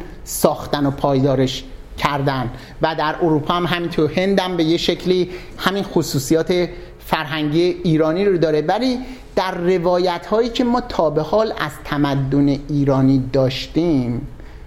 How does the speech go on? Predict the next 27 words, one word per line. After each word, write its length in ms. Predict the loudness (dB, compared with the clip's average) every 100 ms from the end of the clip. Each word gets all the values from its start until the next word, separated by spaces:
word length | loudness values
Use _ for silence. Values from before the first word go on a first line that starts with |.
| -16 -16 -18 -6
در 160 | -4 0
روایت‌هایی 760 | 0 2 2 2 0 0 0
که 320 | 0 0 0 -2 -8 -16 -16 -16 -16 -18 -12
تاریخ 400 | 0 0 0 -2
فر-، 380 | -4 -2 -2 -2
فرهنگی 540 | -4 -2 0 0 2
و 20 | 2
اینا، 280 | 4 2 2
اینا 200 | 2 2
رو 80 | 2
داشتیم، 380 | 2 0 0 -2 -4 -14 -6
اولاً 260 | -4 -2 -2
که 160 | -2 0
این 120 | 0
تاریخ‌های، 840 | 0 0 0 0 0 2 2 2 0 -6 -16 -14
تاریخ 400 | -2 0 0 -2 -4 -2
فرهنگ 480 | -2 0 0 0 2
و 60 | 0
تاریخ 420 | 0 0 0 -2 -4
تمدن 540 | -2 0 2 2 2 2
اینا 400 | 2 2 0 -2 -8 -14
فراورده‌های 840 | -16 -2 0 0 0 0 2 0 0
قرن 360 | 0 -2 0 0
نوزدهم 560 | 2 2 2 2 0
و 20 |
قرن 340 | 0 0 0 -2
بیستمه. 480 | -2 -6 -4 -6